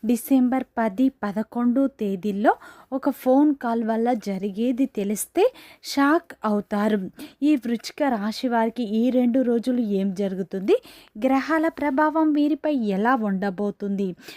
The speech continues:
వీరి యొక్క శుభ అశుభ ఫలితాలు ఈ రోజు ఎలా ఉండబోతున్నాయో పూర్తి అంశాలను ఈ వీడియోలో మనం పూర్తిగా తెలుసుకుందాం. ఈ వృశ్చిక రాశి వారికి ఈ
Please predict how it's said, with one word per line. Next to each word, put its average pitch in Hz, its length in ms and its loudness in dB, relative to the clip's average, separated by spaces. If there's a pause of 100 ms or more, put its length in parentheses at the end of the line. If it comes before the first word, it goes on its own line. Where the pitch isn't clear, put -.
(120)
వీరి 320 300 2
యొక్క 311 160 -4 (120)
శుభ 240 260 0 (220)
అశుభ 214 520 -4
ఫలితాలు 254 540 0 (240)
ఈ - 60 4
రోజు 233 400 2 (500)
ఎలా 302 240 4
ఉండబోతున్నాయో 220 880 -2 (100)
పూర్తి 262 420 -4 (200)
అంశాలను 233 520 0 (360)
ఈ 277 140 4 (120)
వీడియోలో 302 420 2 (100)
మనం 339 180 2 (100)
పూర్తిగా 240 480 -2 (140)
తెలుసుకుందాం. 190 680 -2 (380)
ఈ 311 120 6 (120)
వృశ్చిక 220 360 -6 (120)
రాశి 190 440 -6
వారికి 208 380 -4
ఈ 202 120 0